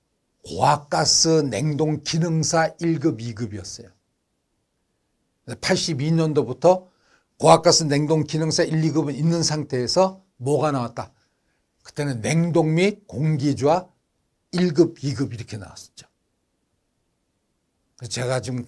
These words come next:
또 갖고 있는 게 냉동 및 공기주화 기사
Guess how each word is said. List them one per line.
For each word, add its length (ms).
또 80
갖고 240
있는 200
게 240
냉동 420
및 160
공기주화 840
기사 460